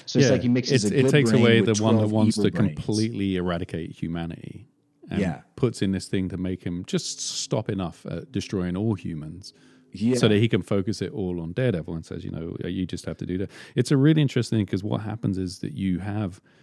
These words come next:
Speaker 2: Doctor Doom, who is obviously very smart and very, very, um, uh, he's, he's technologically, uh, intelligent. He's
Speaker 1: Which is
Speaker 2: has
Speaker 1: so cool because I, th-, that's what I loved about him when he's building this, this
Speaker 2: Yeah.
Speaker 1: Ultron, 'cause this is so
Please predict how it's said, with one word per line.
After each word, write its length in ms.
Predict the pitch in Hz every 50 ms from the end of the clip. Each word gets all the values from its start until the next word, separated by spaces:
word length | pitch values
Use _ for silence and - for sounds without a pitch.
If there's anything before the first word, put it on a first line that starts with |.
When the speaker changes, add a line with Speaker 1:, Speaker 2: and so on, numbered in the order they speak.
| _ _ _ _ _ _ _ _ _ 180
Speaker 2:
Doctor 260 | - 117 113 - 110
Doom, 280 | 98 104 101 95 90 90
who 120 | 90 87 87 87
is 300 | 85 - - - - - _ _ -
obviously 320 | 117 107 104 95 87 87
very 240 | 82 90 90 80 80
smart 440 | - - - - 87 87 82 - - -
and 320 | - 90 85 82 82 80
very, 400 | - 90 87 87 90 85 80 80
very, 460 | 78 - 85 82 80 80 80 78 78 87
um, 440 | 85 - - - - - - - - _ _ _ - -
uh, 280 | - - - - 147 - - - - - - -
he's, 600 | - - - - - - - 143 113 107 95 113
he's 360 | - 127 - 92 92 - - - _ -
technologically, 1040 | - 107 104 98 92 90 85 85 92 90 - - - - 87 85 82 - - - - - _ _ _ -
uh, 240 | - 85 78 78 - - - - _ _ _ -
intelligent. 600 | 110 98 - - 95 90 87 85 - 87 87 92
He's 720 | 92 95 92 87 85 80 - - - - - - - - - _
Speaker 1:
Which 240 | - 131 143 - -
is 100 | 147 131
Speaker 2:
has 60 | -
Speaker 1:
so 160 | - 165 160 135
cool 260 | - 151 170 160 127
because 300 | 107 107 - 127 113 104
I, 160 | 107 101 120
th-, 120 | 120 - -
that's 260 | 85 120 127 127 -
what 80 | 160 139
I 40 | 120
loved 180 | 113 117 117
about 220 | 117 95 95 92 90
him 80 | 90
when 100 | 92 92
he's 120 | 85 90 85
building 340 | - 107 101 101 104 101 95
this, 260 | 92 90 82 - -
this 200 | - 95 92 98
Speaker 2:
Yeah. 60 | 87
Speaker 1:
Ultron, 380 | 92 98 101 - - 110 113 107
'cause 140 | 113 104
this 160 | 113 113 - 135
is 120 | 123 -
so 560 | - - - - 131 113 113 117 120 127 123